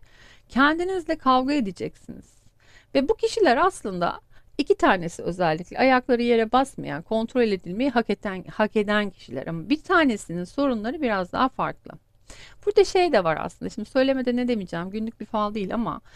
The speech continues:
sanki böyle çocuklarınızdan bir tanesi aşk acısı çekiyormuş görselleri var. Kafasında bir kişiyle bir birlikteliği ama uzayıp giden sorun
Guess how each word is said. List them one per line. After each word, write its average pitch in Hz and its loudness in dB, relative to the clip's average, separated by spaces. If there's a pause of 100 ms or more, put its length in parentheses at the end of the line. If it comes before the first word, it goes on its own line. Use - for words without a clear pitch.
(180)
sanki 453 0
böyle 226 4
çocuklarınızdan 226 -2
bir 262 0
tanesi - -6
aşk - 0
acısı - -8
çekiyormuş - -12
görselleri - -10
var. - -12
Kafasında 214 -6
bir 220 -6
kişiyle 196 -6
bir 196 -6
birlikteliği 208 -6
ama 190 -4
uzayıp 208 -4
giden 202 -4
sorun 180 -8